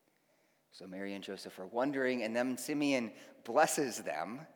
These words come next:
'cause it's a strange blessing. And he says, first of all, that this baby is destined to cause the falling and rising of many in Israel. And so it's not as simple as saying, "Oh, he's gonna come and everything's gonna be better." There's this rising, and that's hopeful, but there's also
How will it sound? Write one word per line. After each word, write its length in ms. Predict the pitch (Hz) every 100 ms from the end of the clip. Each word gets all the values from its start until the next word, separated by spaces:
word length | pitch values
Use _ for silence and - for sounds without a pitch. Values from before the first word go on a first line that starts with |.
| - -
'cause 120 | -
it's 140 | 104 -
a 40 |
strange 840 | - - - 127 143 143 127 120 104
blessing. 560 | 117 117 - 62 - - - - - _
And 140 | 104 104
he 80 | 98
says, 360 | - 101 98
first 460 | - - 196 202 143
of 100 | -
all, 480 | 78 76 123 - - - -
that 140 | 104
this 100 | 110
baby 320 | - 107 107
is 160 | 104 101
destined 460 | 113 120 - 113 113
to 160 | -
cause 300 | 101 104 98
the 160 | 104 107
falling 840 | - - 131 147 156 156 156 151 147 - -
and 160 | 117 113
rising 600 | 117 127 117 78 80 - - -
of 140 | 95
many 260 | 101 101 95
in 100 | 90
Israel. 400 | 92 - 65 60 - _ _ - _ _ -
And 100 | 107
so 500 | - 120 110 110 - -
it's 200 | 123 -
not 340 | 127 147 160 147
as 140 | 123
simple 520 | - 180 - 113 131
as 140 | 120 113
saying, 320 | 131 113 113
"Oh, 140 | 135
he's 140 | 139 113
gonna 140 | 117
come 280 | 110 131 131
and 80 | 120
everything's 440 | 120 123 131 123
gonna 200 | 131 123
be 100 | 117
better." 320 | 104 139 117
There's 220 | 117 123 -
this 180 | 131
rising, 600 | 110 117 143 185 110 131 139
and 100 | 123
that's 160 | 135
hopeful, 380 | - 190 - 127
but 160 | 131 135
there's 160 | 127
also 480 | 131 147 160 151 147